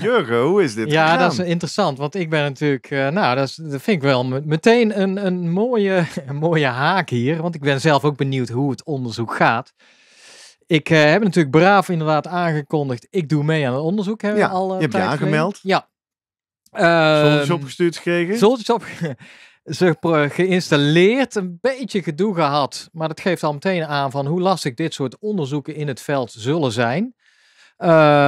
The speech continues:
Speaker 2: de app te downloaden, eh,
Speaker 1: Ik ruik
Speaker 2: nou.
Speaker 1: er even aan, Bas. Volgens mij zit er nog niet zoveel zweet in, of wel?
Speaker 2: De, uiteindelijk is dat, eh, heb ik ze gebruikt, zeker, is het gelukt.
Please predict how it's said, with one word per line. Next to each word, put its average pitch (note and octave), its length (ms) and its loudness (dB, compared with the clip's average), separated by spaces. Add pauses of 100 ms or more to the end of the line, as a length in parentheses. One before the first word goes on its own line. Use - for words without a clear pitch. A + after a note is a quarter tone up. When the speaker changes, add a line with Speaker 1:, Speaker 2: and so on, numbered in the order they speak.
(280)
Speaker 2:
de F3+ 160 2
app A3 240 2
te A3+ 100 0
downloaden, A3 840 4
eh, D#3 520 0
Speaker 1:
Ik D3 100 0
ruik C#3+ 260 4
Speaker 2:
nou. C#3+ 120 2
Speaker 1:
er C#3+ 60 6
even B2 200 -2
aan, A#2 240 2
Bas. C#3+ 420 2
Volgens C#3 300 0
mij D#3+ 100 4
zit D#3+ 140 0
er D3+ 60 2
nog D3+ 100 2
niet F#3 160 2
zoveel G3+ 220 0
zweet G3+ 320 4
in, A#2+ 180 2
of E3+ 80 -2
wel? F#3 280 2 (100)
Speaker 2:
De, D#3+ 200 -10 (120)
uiteindelijk G3+ 800 2
is A3 220 0
dat, F3+ 280 2
eh, D3+ 320 4
heb D4 160 2
ik D#4 100 -2
ze F#3+ 120 -2
gebruikt, D3+ 460 2
zeker, G3+ 640 0
is D#3+ 100 -4
het C#3+ 140 -10
gelukt. C#3+ 480 2